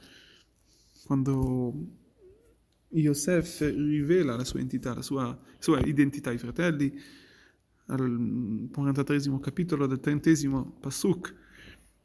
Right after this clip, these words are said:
come ci dice il pasuk, "Ki nirchmeru rachamav el achiv", poiché la sua,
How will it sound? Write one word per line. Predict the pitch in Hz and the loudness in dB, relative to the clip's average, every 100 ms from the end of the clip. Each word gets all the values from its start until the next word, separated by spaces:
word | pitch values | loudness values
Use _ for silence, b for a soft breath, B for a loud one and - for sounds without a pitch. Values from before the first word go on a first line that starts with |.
| _ | _
come | - 131 | -6 -2
ci | |
dice | 156 170 151 | 0 0 0
il | 147 143 | 0 0
pasuk, | 147 135 180 180 - | -2 2 2 2 -6
"Ki | - 170 | -2 0
nirchmeru | 151 147 151 - 160 147 156 214 | 2 0 0 0 2 2 4 4
rachamav | 202 170 - 156 160 175 170 | 4 2 0 -2 0 0 -2
el | 139 | -2
achiv", | 131 175 180 175 | -2 0 0 0
poiché | 175 143 160 151 147 | -2 -2 0 -2 -2
la | 139 | -4
sua, | - 175 | 0 0